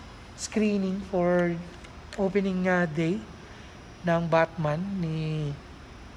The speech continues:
Edward Cullen. So, day one. He was spoiler tayo. Hindi, charot. Galing din kasi kami sa doctor's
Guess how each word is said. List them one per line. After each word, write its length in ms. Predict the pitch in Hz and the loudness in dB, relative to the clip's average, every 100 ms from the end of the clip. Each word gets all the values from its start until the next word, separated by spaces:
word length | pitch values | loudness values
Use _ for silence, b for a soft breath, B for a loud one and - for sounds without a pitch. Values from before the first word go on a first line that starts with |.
| - - | -18 -6
Edward 400 | 160 156 165 151 | -4 -2 -2 -2
Cullen. 480 | 170 151 139 143 160 - - - - - - - - | -2 0 -2 -4 -6 -10 -16 -18 -18 -18 -18 -18 -6
So, 160 | 160 | -2
day 240 | 151 170 170 | 4 4 4
one. 280 | 156 147 120 120 - 170 | 2 0 -2 -10 -10 -2
He 80 | 170 | 2
was 240 | 165 165 | 2 0
spoiler 560 | 175 - 165 156 151 147 | -4 -2 0 0 0 -2
tayo. 320 | 147 131 127 120 - - B B B B | -2 -4 -4 -10 -14 -16 B B B B
Hindi, 120 | 180 190 | 2 4
charot. 280 | 190 160 165 - - | 6 2 2 -6 -6
Galing 300 | 160 165 170 | 0 0 0
din 120 | 170 170 | -4 -2
kasi 200 | 170 - | -4 0
kami 240 | 170 165 | 0 0
sa 320 | 175 160 151 147 - B B B B B - - | 2 4 2 -2 -10 B B B B B -18 -2
doctor's 580 | 165 160 - 165 156 | 0 0 0 0 0